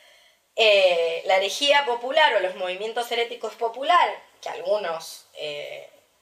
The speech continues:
duraron años y se infiltraron, o sea, tenían, eh, técnicas de infiltración, o sea, no hay lugar donde no estén,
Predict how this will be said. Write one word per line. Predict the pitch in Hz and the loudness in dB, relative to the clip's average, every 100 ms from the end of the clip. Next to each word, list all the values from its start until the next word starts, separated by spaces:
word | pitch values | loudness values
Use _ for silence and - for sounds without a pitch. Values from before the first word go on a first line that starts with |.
| _ _ _ _ _ _ _ _ _ _ _ 185 | _ _ _ _ _ _ _ _ _ _ _ _
duraron | 170 185 202 190 - - 302 | 0 4 4 2 -2 0 2
años | 247 190 208 - - - _ _ _ _ _ _ | 0 -4 -4 -6 -10 -16 _ _ _ _ _ _
y | 175 175 165 156 | -18 -16 -16 -10
se | 170 | -8
infiltraron, | 165 160 175 170 170 214 208 214 214 233 240 _ | -8 -10 -14 -8 0 2 4 2 0 -4 -12 _
o | - | -12
sea, | - 170 160 151 - _ - _ _ - - | -4 -2 -2 -6 -14 _ -20 _ _ -20 -8
tenían, | 170 196 220 208 185 170 156 156 - | -6 -2 0 0 -4 -14 -18 -20 -18
eh, | - 156 151 - | -10 -10 -10 -2
técnicas | - 240 240 226 202 175 | 0 0 -2 -6 -6 -8
de | 180 | -10
infiltración, | 180 185 170 175 180 302 285 | -10 -14 -8 -6 -2 0 0
o | 202 | 0
sea, | 214 190 185 - - - _ _ | 0 0 -2 -12 -20 -20 _ _
no | 202 220 247 254 | -8 2 4 6
hay | 277 285 277 | 4 2 -2
lugar | 233 247 277 277 | -2 2 4 4
donde | 262 226 202 190 | 2 2 0 2
no | |
estén, | 214 - 294 277 202 220 | 2 2 2 2 0 -8